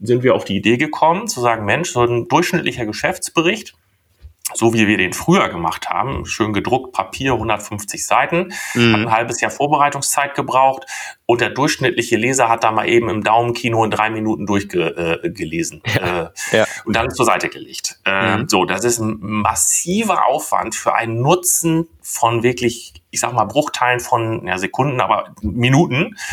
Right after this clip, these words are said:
Speaker 2: Mhm.
Speaker 1: und auch einer ganz speziellen Zielgruppe, die du überhaupt mit so einem gedruckten Werk erreichst. Ähm, jetzt kann man sagen, ja, kann man ja als P D F auf die Seite stellen, ist aber ja nicht wirklich besser.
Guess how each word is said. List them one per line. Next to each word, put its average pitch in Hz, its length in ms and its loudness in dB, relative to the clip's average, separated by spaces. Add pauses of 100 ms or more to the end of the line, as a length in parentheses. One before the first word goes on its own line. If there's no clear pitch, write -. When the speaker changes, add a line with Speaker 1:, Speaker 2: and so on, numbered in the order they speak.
(100)
Speaker 2:
Mhm. 123 300 2
Speaker 1:
und 135 400 0
auch 127 140 0
einer 135 120 -2
ganz 127 180 0
speziellen 113 460 0
Zielgruppe, - 580 -6 (100)
die 95 60 -2
du 117 120 4
überhaupt 120 340 2
mit 151 100 -2
so - 60 -2
einem 120 100 0
gedruckten 117 640 -2
Werk 113 440 0
erreichst. - 720 -4 (100)
Ähm, 101 560 -4 (280)
jetzt - 140 -8
kann 123 100 2
man 123 120 4
sagen, 113 180 2
ja, 120 180 4
kann 120 140 -2
man 117 100 4
ja 110 100 4
als 107 140 -2
P - 140 -2
D 107 120 2
F - 120 -2
auf 110 140 0
die 104 80 0
Seite 123 260 0
stellen, 123 320 0
ist - 200 -2
aber 101 200 2
ja 98 140 0
nicht 95 200 -4
wirklich 95 300 -4
besser. - 320 -6